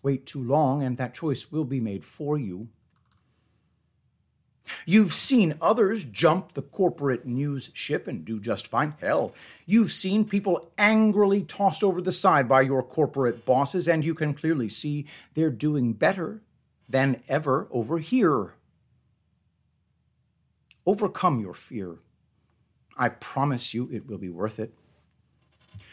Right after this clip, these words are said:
Take bold action and discover there are millions of people out there who will support you for finally reporting the only thing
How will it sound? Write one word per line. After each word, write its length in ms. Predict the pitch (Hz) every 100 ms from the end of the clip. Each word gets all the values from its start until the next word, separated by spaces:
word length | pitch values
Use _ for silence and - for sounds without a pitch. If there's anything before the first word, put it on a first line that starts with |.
| - -
Take 360 | 208 214 139
bold 460 | - 156 180 190 185 -
action 480 | 180 175 - 123 110
and 340 | 143 151 156 -
discover 500 | 175 - - 151 180
there 320 | 143 170 165 156
are 380 | 156 160 151 - - -
millions 880 | 156 175 190 202 180 147 123 101 101
of 180 | 185 -
people 340 | 226 220 180 170
out 280 | 160 160 -
there 200 | 165 165
who 140 | 190
will 340 | 180 139 196 190
support 560 | - 196 - 208 190 -
you 280 | 117 113 - - -
for 220 | - 151
finally 720 | - - - 185 196 147 107
reporting 640 | 95 104 - 170 156 120 110
the 140 | 110 -
only 460 | 214 214 196 180
thing 680 | 151 - 160 123 110 104